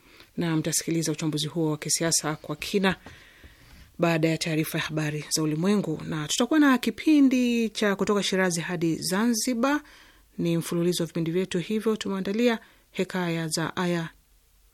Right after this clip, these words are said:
makala yetu yaliyo katika historia, udondozi wa magazeti, jamvi la macho yetu magazetini, tukidondoa baadhi ya magazeti na baadhi ya habari kwa muhtasari zilizoakisiwa pakubwa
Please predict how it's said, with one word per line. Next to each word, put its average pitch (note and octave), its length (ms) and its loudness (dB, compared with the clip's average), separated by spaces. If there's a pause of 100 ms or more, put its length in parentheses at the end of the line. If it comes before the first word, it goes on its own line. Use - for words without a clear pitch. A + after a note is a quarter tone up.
makala E3+ 380 -2
yetu F3 200 -2
yaliyo F3 140 0
katika E3+ 280 -6
historia, F3+ 600 -2 (520)
udondozi F#3 680 4
wa F3 340 -2
magazeti, E3+ 580 -2
jamvi F#3 300 0
la F3+ 80 0
macho E3+ 240 -6
yetu E3 180 -4
magazetini, E3+ 560 2
tukidondoa F3 520 0 (360)
baadhi F3 300 -2
ya E3+ 40 -2
magazeti E3+ 720 -2 (580)
na E3+ 380 -4
baadhi E3 360 -2
ya D#3+ 60 -2
habari A3 440 -4 (120)
kwa E3+ 200 -6
muhtasari E3 760 -4
zilizoakisiwa E3 840 -4
pakubwa E3 420 -4